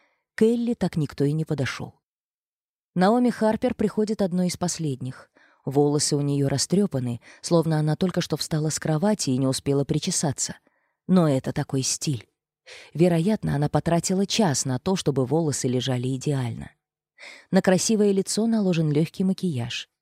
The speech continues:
Она несет школьный рюкзак, совсем не сутулясь. Она несет его как дорогую сумочку и ожидает каждым своим шагом привлечь внимание.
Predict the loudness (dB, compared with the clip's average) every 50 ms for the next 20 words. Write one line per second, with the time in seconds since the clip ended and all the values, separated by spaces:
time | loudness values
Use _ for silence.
0 | _ -20 -20 -20 -12 -4 0 2 4 4 4 2 2 0 2 0 0 0 0 0
1 | 2 2 2 2 0 0 0 -2 -2 -2 -2 -2 -2 -2 -6 -12 _ _ _ _
2 | -4 0 0 0 0 0 0 0 0 0 -2 -2 -4 -2 0 0 0 0 -2 -8
3 | -10 -10 -12 _ _ _ _ _ _ _ _ _ _ _ _ _ _ _ _ _
4 | _ _ _ 0 2 2 4 2 2 2 2 0 0 2 0 0 0 0 -2 -2
5 | 0 2 2 2 0 0 0 0 0 0 0 0 0 2 2 2 0 -2 0 0
6 | 2 0 0 -2 -4 -8 -8 -12 -14 _ _ _ -20 -20 -8 0 2 4 4 4
7 | 2 0 0 0 0 0 0 0 0 -2 -2 0 0 0 0 0 -2 -2 -2 -2
8 | -2 -2 -2 -2 -4 -4 -2 -2 0 0 0 -2 0 0 -2 -2 0 -2 -4 -4
9 | -2 -4 -2 0 0 0 -2 -4 -6 -10 -12 -14 _